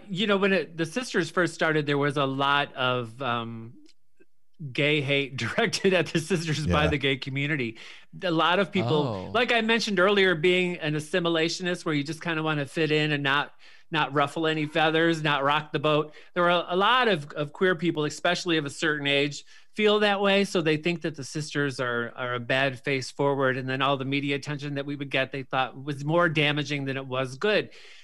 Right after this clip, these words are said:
Speaker 1: So I think it, one of the things that really helped the sisters earn the respect and trust of the community was, like you said,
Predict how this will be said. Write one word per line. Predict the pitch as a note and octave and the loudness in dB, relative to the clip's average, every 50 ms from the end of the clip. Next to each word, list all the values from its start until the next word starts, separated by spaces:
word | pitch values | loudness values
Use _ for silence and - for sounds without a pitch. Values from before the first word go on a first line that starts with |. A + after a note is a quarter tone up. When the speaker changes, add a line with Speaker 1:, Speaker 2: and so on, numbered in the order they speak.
| - - - - | -20 -20 -20 -8
Speaker 1:
So | - - A3 | 0 2 2
I | A3+ | 2
think | A3 F4 F4+ E4+ | 2 2 0 0
it, | E4+ E4+ E4+ - - | 0 0 -2 -6 -8
one | A3+ G#3 C4 D4 | -2 -2 0 0
of | D#4 | 0
the | C4 A3 | 0 -2
things | G#3+ - A#3+ A#3 G#3 | -2 0 -2 -2 0
that | F#3 F#3+ E3+ | 0 -2 -2
really | E3+ F#3 G3+ G3+ G3+ F#3 | 2 2 4 4 4 2
helped | E3+ D3+ C#3+ F3+ F#3+ F#3+ F#3+ F#3+ - | 2 0 -2 0 0 0 0 -2 -6
the | - E3 | -10 -10
sisters | D#3 - - F#3 F3 - - - F3 E3+ E3 D#3+ E3 - - - | -8 -6 -4 -4 -4 -4 -4 -2 0 0 0 0 -4 -8 -6 -2
earn | E3+ F3 F3+ F3+ | 0 0 0 0
the | F3 E3+ | 0 0
respect | D#3+ D#3+ D#3 - - - F3 F3+ F3 - - | -2 -2 -4 -4 -4 -2 -2 -2 -2 -4 -6
and | D#3+ D3 | -8 -6
trust | D3+ - G3+ A3 C4 C4 - - | -4 -2 0 0 0 0 -4 -8
of | D#3+ | -8
the | E3 | -8
community | D#3 - D#3 D#3+ D#3+ D#3 D#3 D#3 | -8 -6 -4 -4 -2 -2 -2 -2
was, | D3+ D#3 D#3 D#3 D3+ D3+ - - - - - - | 0 0 0 -2 -2 -6 -12 -20 -20 -12 -4 0
like | G3 G3 F#3+ | 0 0 2
you | G#3+ G3+ | 0 -4
said, | - - A3+ G3 F3 - | 0 2 2 2 2 0